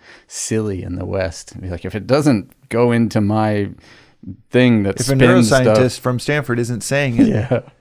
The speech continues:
Speaker 2: then it can't be
Speaker 1: Can't
Speaker 2: that
Speaker 1: be, can't
Speaker 2: valuable.
Speaker 1: be great, yeah.
Speaker 2: Yeah, there is an obsession with, uh, science, scientists, and yet every scientist will tell you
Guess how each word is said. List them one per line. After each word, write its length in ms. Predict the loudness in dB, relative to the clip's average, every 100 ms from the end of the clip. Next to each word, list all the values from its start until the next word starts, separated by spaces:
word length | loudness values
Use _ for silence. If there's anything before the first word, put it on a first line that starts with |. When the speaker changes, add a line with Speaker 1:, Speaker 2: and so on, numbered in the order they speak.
| -10
Speaker 2:
then 120 | -8
it 100 | -8
can't 200 | -4 -4 2
be 60 |
Speaker 1:
Can't 180 | 2 2
Speaker 2:
that 20 |
Speaker 1:
be, 160 | 0 -2
can't 100 | 0
Speaker 2:
valuable. 200 | 2 2
Speaker 1:
be 100 | -2
great, 440 | -4 -4 -4 -6 -12
yeah. 200 | -12 -14 -16 _ 2
Speaker 2:
Yeah, 140 | 4
there 160 | 6 4
is 180 | 2
an 140 | -2 -2
obsession 540 | 0 2 2 -2 -6
with, 280 | -6 -8 -14 -8
uh, 300 | -6 -6 -8 _ _ -20 -14
science, 720 | -10 -6 -2 -2 -4 -12 -16 -14
scientists, 560 | -4 -2 0 -2 -4 -8 -20 -18 -2
and 240 | 0 2
yet 360 | 2 2 0 _ _ _ _ _ _ _ _ _ _ _ -2
every 220 | 0 2
scientist 560 | 0 0 0 -4 -6 -8
will 100 | -6
tell 240 | 0 2
you 340 | 2 -2 -6